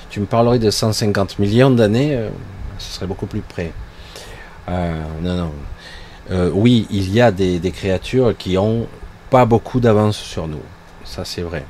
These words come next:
Alors, si tu parles de ça, c'est vrai. Euh, il y a des, des civilisations qui arrivent, qui ne sont pas, qui ont une technologie qui paraît plus évoluée que nous, mais ils ont pas beaucoup. Ils ont juste un siècle ou deux d'avance. Ça, c'est vrai.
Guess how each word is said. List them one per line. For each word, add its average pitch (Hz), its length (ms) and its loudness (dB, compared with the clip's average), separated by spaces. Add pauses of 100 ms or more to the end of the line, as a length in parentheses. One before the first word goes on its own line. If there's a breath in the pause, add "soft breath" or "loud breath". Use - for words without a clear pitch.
(160)
Alors, 82 160 -12
si - 260 -12
tu - 120 -14
parles 82 220 -2
de 82 100 -6
ça, 95 320 -6
c'est - 140 -10
vrai. 73 180 -10 (720 loud breath)
Euh, 85 240 0
il 82 160 -2
y 98 80 6
a 110 80 8
des, 90 440 2 (120)
des - 80 -6
civilisations 87 800 -4
qui 113 120 -4
arrivent, 87 240 0
qui - 160 -10
ne 90 60 -6
sont 82 360 -8
pas, 92 220 -2 (640 loud breath)
qui - 200 0
ont 107 160 2 (280)
une 104 120 -4
technologie 127 480 0
qui - 100 -12
paraît 113 320 4
plus 104 340 -4
évoluée 95 300 4
que 104 80 -4
nous, 117 200 2
mais 143 120 4
ils 120 140 2
ont 120 60 0
pas 123 140 -4
beaucoup. 117 520 -6 (300)
Ils 85 120 -8
ont 87 100 -6
juste 82 360 -6
un 85 80 -4
siècle - 360 -4
ou 90 40 -8
deux 82 160 -4
d'avance. 78 320 -10
Ça, - 260 -10
c'est - 140 -10
vrai. 80 160 -10